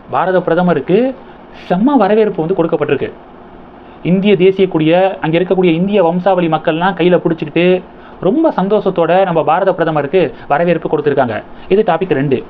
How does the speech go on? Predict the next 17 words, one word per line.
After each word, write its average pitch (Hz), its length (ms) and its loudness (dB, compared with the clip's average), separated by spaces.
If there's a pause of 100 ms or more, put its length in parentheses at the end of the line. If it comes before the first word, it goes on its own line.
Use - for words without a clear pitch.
(200)
டாபிக் 175 260 -4
மூணு 180 200 -2
என்ன 160 140 -2
பார்க்க 143 260 0
போறோம்னா, 120 180 0 (420)
பாராளுமன்றத்தில் 214 760 0
அதிரடி 156 400 2
அப்படிங்கிறது 131 560 0 (280)
மூணாவது 190 200 2
டாபிக். 127 380 -4 (480)
சமாஜ்வாடி 233 540 2
கட்சியுடைய 180 380 2
தலைவர் 165 360 2
அகிலேஷ் 214 240 0
யாதவ் 165 240 0
இருக்கார்ல, 185 300 0 (360)
அவரு 151 480 0